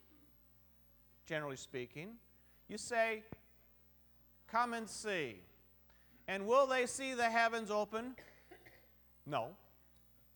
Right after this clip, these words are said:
Will they see tongues of fire going out and, "Oh, there it is"?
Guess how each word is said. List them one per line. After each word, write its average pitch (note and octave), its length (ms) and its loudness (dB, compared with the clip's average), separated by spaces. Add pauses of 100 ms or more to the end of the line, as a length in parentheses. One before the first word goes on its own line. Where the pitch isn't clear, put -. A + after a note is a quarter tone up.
(680)
Will A3 200 2
they A#3 300 2
see A#3 800 -4 (400)
tongues A#3+ 400 4
of G#3+ 160 2
fire G#3+ 560 6
going A3 340 6
out G#3 260 6
and, F#3+ 120 0
"Oh, F3+ 260 4
there F#3 200 4
it G#3 60 2
is"? G3 340 -2